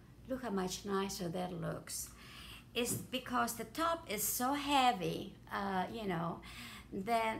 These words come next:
the bottom, it kinda looked like, bleh, at least to me anyway. <laughs>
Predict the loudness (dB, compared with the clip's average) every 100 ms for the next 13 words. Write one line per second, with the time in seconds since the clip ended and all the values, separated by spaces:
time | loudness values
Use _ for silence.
0 | -2 -2 2 4 4 4 0 2 4 4
1 | 2 0 -2 -4 -2 2 2 -2 -16 -20
2 | -20 -12 0 2 2 0 -4 -10 -16 -18
3 | -18 -20 -20 -16 -6 -4 -2 -2 0 2
4 | 2 0 -2 -2 0